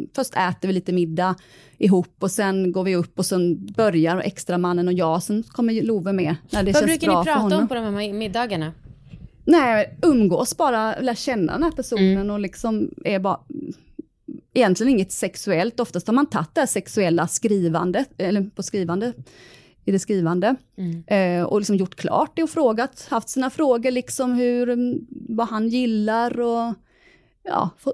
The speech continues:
Speaker 1: kunnat berätta lite hur jag kommer eller sådär. Alltså, man har gjort det innan, så när vi väl sitter där så, så chillar man mer och umgås och lär känna varandra som, som kompisar.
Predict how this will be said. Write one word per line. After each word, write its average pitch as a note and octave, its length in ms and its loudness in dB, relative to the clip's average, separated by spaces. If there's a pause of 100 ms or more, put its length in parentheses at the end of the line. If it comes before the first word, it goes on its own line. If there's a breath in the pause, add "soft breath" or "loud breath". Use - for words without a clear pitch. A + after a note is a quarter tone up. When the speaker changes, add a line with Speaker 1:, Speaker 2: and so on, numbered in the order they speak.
(120)
Speaker 1:
kunnat B3 260 0
berätta A3 340 0
lite A3+ 260 0
hur A3+ 80 2
jag G#3+ 140 0
kommer G#3 420 2
eller G#3+ 180 0
sådär. G3 240 2
Alltså, - 200 -2
man A3+ 100 0
har A#3 100 0
gjort A#3 260 0
det G#3 100 0
innan, F#3 300 4
så - 80 -6
när G#3 80 -2
vi G#3+ 60 0
väl G3 200 0
sitter - 400 -4
där F3+ 260 2
så, A3 220 -6
så C#4 160 0
chillar G#3+ 460 0
man G3+ 200 0
mer F3+ 160 2
och F3+ 260 -2
umgås G3 720 0
och G3+ 260 2 (640)
lär G#3+ 120 6
känna F3+ 320 4
varandra C#4 440 0
som, A#3 260 -4
som A#3+ 320 -2
kompisar. G3 720 0